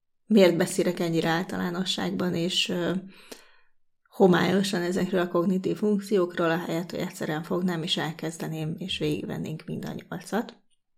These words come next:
Egyrészt végig fogjuk venni, valószínűleg nem ebben a podcastban, hanem később, de több okom van arra, hogy nem ezzel kezdem. Az egyik és a legkevésbé fontos ok, de azért mégiscsak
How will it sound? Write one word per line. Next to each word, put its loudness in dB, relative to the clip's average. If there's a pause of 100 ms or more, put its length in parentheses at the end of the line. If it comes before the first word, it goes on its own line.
(1160)
Egyrészt 8
végig 8
fogjuk -2
venni, 0
valószínűleg -2
nem -4
ebben -6
a -6
podcastban, -8
hanem -6
később, -2 (280)
de 0
több 2
okom -4
van -4
arra, -8
hogy -8
nem -8
ezzel -8
kezdem. -4 (1200)
Az 4
egyik 8
és 2
a 2
legkevésbé 0
fontos -4 (200)
ok, 2
de 0
azért -4
mégiscsak -8